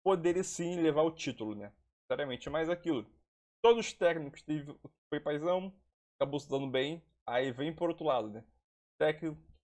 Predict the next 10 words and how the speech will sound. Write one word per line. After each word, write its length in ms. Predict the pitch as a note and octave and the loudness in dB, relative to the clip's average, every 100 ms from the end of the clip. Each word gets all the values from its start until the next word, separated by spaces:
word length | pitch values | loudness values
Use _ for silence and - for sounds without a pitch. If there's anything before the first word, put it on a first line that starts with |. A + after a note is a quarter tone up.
| - | -4
que 100 | E3 | 2
não 160 | E3 F3 | 4 4
era 180 | F3 D#3+ | 4 2
paizão, 520 | D3+ B2 A#2+ A#2+ A2 | -2 -4 0 0 -2
os 140 | A2 | -8
técnicos 500 | - B2+ C#3 C3 C#3 | 0 0 0 -8 -4
geralmente 480 | C3+ B2+ B2+ C3 - | 0 0 0 -6 -4
europeus 440 | B2+ C#3 C3+ B2+ A#2+ | -4 -4 -4 -2 -2
aí, 180 | A2 | -4
né? 160 | G#2+ | -10